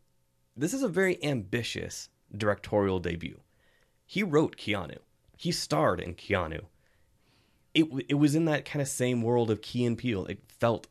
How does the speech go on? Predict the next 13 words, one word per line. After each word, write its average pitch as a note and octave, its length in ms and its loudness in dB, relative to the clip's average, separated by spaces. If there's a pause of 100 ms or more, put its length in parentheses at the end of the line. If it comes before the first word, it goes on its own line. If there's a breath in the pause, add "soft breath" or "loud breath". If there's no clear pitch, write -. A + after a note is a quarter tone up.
like F#2 160 -2
a F#2+ 60 0
long F2+ 320 0
sketch. - 560 -12 (1080)
Doing D#3+ 240 2
something F#3 340 -2
like F#2+ 320 -2
this A#2+ 460 -2 (1000 soft breath)
was G2 600 -2
different. - 560 -8 (520)
So, F#2+ 440 4 (920)
super F3 460 0
ambitious, F#2 720 0